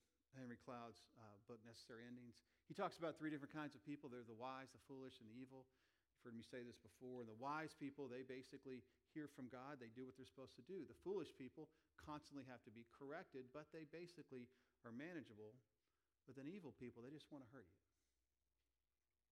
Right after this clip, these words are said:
Noah stepped up and said, "I'm not gonna let you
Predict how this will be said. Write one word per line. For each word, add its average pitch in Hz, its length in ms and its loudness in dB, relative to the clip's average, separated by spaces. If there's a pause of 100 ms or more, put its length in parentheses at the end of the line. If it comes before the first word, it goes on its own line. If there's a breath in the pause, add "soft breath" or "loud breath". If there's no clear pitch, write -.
(1400 soft breath)
Noah 147 560 2
stepped 135 400 -4
up 127 160 -4
and 127 80 -4
said, 135 160 -6
"I'm 123 160 0
not 127 240 -2
gonna 135 80 -2
let 131 240 -4
you 120 60 -10